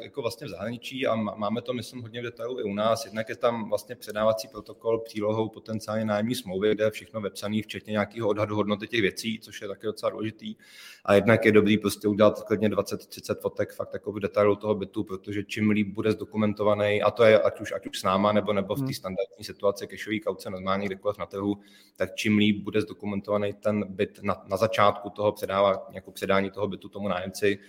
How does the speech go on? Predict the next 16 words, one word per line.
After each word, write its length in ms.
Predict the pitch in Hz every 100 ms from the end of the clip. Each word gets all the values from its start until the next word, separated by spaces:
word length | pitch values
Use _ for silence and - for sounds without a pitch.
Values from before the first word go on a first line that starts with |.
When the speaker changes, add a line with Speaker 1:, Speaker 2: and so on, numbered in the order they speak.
| - -
Speaker 1:
no 60 | -
tak 200 | 107 -
tím 200 | 110 104
míň 140 | 101
diskuzí 400 | 101 - 104 101
samozřejmě 460 | 101 98 98 101 101
potom 300 | 95 104 98
bude 160 | 101
o 120 | 101 98
tom, 220 | 101 95
jaký 200 | 92 101
škody 300 | - 98 95
tam 180 | 95 92
byly 160 | 95
nebo 200 | 95 95
nebyly. 360 | 82 87 85